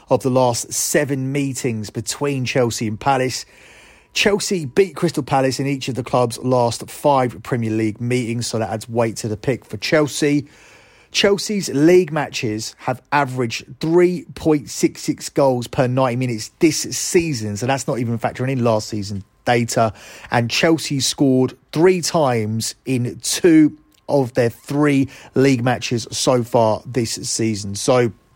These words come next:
these Chelsea games are full of goals, and I'm not expecting this one to be any different on Saturday, but I do feel that Chelsea will come out on top. They need this result. Palace started well this season with, um,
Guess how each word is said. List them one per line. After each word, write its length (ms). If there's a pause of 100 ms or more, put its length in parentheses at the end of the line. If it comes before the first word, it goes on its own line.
(220)
these 220
Chelsea 420
games 600
are 320
full 340
of 140
goals, 440
and 120
I'm 80
not 80
expecting 480
this 180
one 220 (260)
to 80
be 140
any 140
different 440
on 240
Saturday, 560
but 340 (360)
I 80
do 220
feel 320
that 120
Chelsea 360
will 140
come 200
out 140
on 100
top. 400 (420)
They 140
need 320
this 180
result. 320
Palace 260
started 300
well 400
this 240
season 500
with, 300
um, 320